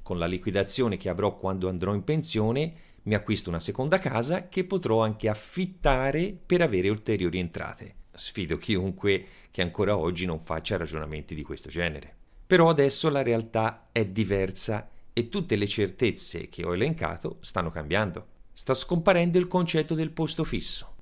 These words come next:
L'evoluzione e i cambiamenti delle nostre abitudini stanno creando nuovi lavori e nuovi modi di lavorare.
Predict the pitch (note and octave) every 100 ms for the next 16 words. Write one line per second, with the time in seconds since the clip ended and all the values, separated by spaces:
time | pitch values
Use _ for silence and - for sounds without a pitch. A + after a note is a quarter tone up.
0 | - - F#2 F#2+ G#2 D#3+ C#3+ G#2+ A#2 A2+
1 | A#2+ C#3 A#2+ G#2+ G#2 G2+ G#2 A#2 - G#2
2 | A#2 A#2 F#2 E2+ F2+ A2 - - - -
3 | C3 C3+ A2 G2+ D#2+ D2+ D2 D#2+ C3 E3
4 | G2+ F2+ E2+ E2 F2+ C#3+ - - E3 D#3+
5 | D#3+ G3 A2+ A2 A#2 A#2 A2+ A#2+ A2 A2
6 | A#2